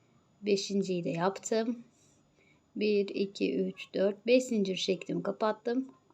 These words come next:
Altıncı yuvayı oluşturdum. Bir,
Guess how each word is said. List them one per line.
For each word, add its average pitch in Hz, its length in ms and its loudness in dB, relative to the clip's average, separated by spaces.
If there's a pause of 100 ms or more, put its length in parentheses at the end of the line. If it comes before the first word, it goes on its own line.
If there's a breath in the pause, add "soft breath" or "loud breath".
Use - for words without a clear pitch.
Altıncı 240 500 0
yuvayı 170 340 -2
oluşturdum. 247 800 2 (840 soft breath)
Bir, 262 380 4